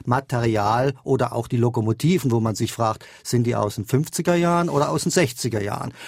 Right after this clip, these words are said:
Und da denke ich auch, hier in diese Richtung, äh, könnte man investieren, weil nicht einzusehen ist, dass ein Kunde, der von Basel nach Genf düst,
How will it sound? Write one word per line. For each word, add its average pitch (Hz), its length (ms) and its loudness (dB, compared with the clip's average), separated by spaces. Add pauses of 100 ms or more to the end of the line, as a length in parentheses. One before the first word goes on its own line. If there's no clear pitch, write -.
(120)
Und 123 180 2
da 131 80 4
denke 196 280 0
ich - 160 -4
auch, 175 340 0
hier 180 360 0
in 139 120 -6
diese 165 320 0
Richtung, 156 440 0 (260)
äh, 139 100 -4
könnte 175 380 2
man 180 220 0
investieren, 147 840 0
weil 139 180 2
nicht 156 200 -2
einzusehen 139 640 0
ist, 139 300 -2 (240)
dass 135 240 0
ein 123 200 -4
Kunde, 151 420 2
der 127 280 2
von 123 320 0
Basel 120 520 2 (260)
nach 110 500 0
Genf 170 440 -2
düst, 127 520 0